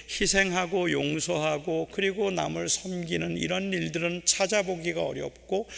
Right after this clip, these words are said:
모든 사람들은 다 자기중심적으로 자기만 생각하고 있는 이 각박한 세상을 살면서 돈을 조금 벌기는 했지만 그래도 역시 사는 건 더 힘들어졌다고 많은 분들이 말씀하실 겁니다.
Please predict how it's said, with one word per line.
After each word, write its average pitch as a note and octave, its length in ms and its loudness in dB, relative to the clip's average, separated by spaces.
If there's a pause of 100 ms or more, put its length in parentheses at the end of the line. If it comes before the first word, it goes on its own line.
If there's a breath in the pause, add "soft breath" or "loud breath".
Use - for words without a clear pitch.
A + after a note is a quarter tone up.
(360 loud breath)
모든 A3 360 2
사람들은 F#3+ 580 0
다 F#3 240 2
자기중심적으로 E3 1120 0
자기만 F3+ 560 -2
생각하고 F3 580 0
있는 E3 280 0
이 F3 120 0 (120)
각박한 - 760 -2
세상을 F3 460 2
살면서 - 640 0 (560 loud breath)
돈을 F3+ 300 -2
조금 G3 320 -2
벌기는 E3 520 0
했지만 D#3+ 840 0
그래도 F3+ 400 2
역시 F3+ 340 0
사는 E3+ 380 2
건 E3 200 2
더 D3 160 2
힘들어졌다고 D#3 1300 2 (340 loud breath)
많은 D#3 320 2
분들이 D#3 500 2
말씀하실 D3+ 1080 0
겁니다. C#3+ 500 -6